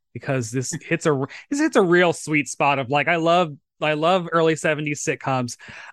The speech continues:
Speaker 1: obviously. I love Paul Lynde. Um, I, I know there are probably some great guest stars. Dick Van Patten's in the first one. Who knows who's coming up next?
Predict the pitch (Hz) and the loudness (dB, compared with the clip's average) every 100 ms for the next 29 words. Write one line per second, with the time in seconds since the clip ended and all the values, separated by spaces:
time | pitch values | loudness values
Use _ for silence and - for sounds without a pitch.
0 | _ 190 247 320 330 311 247 196 160 175 | _ 2 4 4 6 6 6 4 0 -2
1 | 160 151 - 151 143 139 180 - 165 160 | 0 -2 -4 -4 -2 0 -2 -2 0 2
2 | 170 190 165 170 175 196 175 156 151 151 | 2 0 -2 2 4 2 2 0 0 0
3 | 151 156 151 151 151 151 147 - 151 165 | -4 -4 0 2 2 0 -8 -4 -2 -2
4 | 165 - 165 160 156 165 160 147 165 156 | -4 -2 -2 0 0 0 0 0 0 0
5 | 151 139 135 135 117 135 139 - - 165 | 0 -6 -6 -8 -6 -4 -4 -6 -4 -2
6 | 185 - _ _ _ _ 180 151 156 143 | -2 -4 _ _ _ _ -4 -2 -4 -2
7 | 180 156 151 160 151 175 175 - 196 - | -2 -2 -6 -6 -2 -2 -2 -4 -8 -2
8 | 185 170 202 160 123 - 147 131 117 120 | 0 2 0 -2 -8 -8 -6 -4 -6 -4
9 | 165 - - | -4 -4 -18